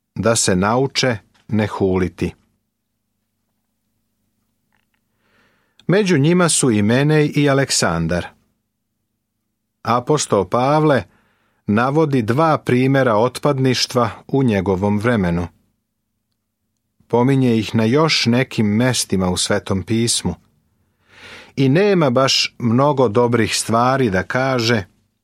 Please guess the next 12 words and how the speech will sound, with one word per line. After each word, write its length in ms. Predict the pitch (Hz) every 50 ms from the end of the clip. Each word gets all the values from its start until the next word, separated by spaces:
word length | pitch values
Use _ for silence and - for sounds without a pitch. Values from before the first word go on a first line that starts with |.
| _ _ _ -
ni 260 | 131 123 143 143 143
od 180 | 131 113 98 95
jednom 560 | 101 104 107 104 104 110 113 110 104 98 90 - _ _ _ _ _ _ _ _ _ _ _ _ _
od 220 | - 113 107 101 113
njih. 440 | 127 127 107 82 78 - - - _ _ _ _ _ _ _ _ _ _ _ _ _ _ _ _ _ _ _ _ _ _ _ _ _ _ _ _ _ _ _ _ _ _ _ -
U 100 | - 101
drugoj 400 | 95 107 143 170 156 143 113 95
poslanici 720 | - - 117 113 - - 135 131 123 113 104 - - 104 95
Timoteju 680 | - 95 92 95 107 123 123 - - 147 143 135 127
piše: 540 | 117 - 139 123 104 87 - - - 90 85 - _ _ _ _ _ _ _ _ _ _ _ _ _ _ _ _ _ _ _ _ _ _ _ _ _ _ -
„Aleksandar 840 | 113 113 120 113 - - - 143 139 131 120 113 101 98 92 90 -
Kovač 600 | - - 135 156 160 160 143 123 - - - -